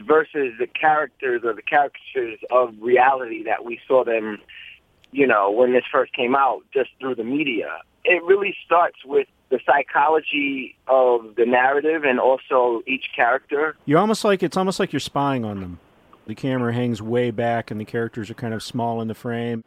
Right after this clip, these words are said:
Speaker 1: You know, I mean, we wanted the one to be cinematic and also, too, just in the storytelling of it,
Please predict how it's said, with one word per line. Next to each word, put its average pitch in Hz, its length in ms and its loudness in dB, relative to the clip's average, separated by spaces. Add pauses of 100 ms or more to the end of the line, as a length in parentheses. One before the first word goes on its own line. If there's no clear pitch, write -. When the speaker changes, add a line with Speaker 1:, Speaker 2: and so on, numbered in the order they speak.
Speaker 1:
You - 120 4
know, 349 200 4
I 359 120 0
mean, 196 180 2
we 208 100 -2
wanted 208 360 2
the 180 100 -2
one 175 300 2
to 175 100 -10
be 165 260 -10
cinematic 143 600 2
and 143 100 2
also, 170 380 2 (100)
too, 175 160 -2
just 175 320 0
in 160 160 -4
the 131 160 -6
storytelling 156 580 2
of 127 160 2
it, 127 160 -4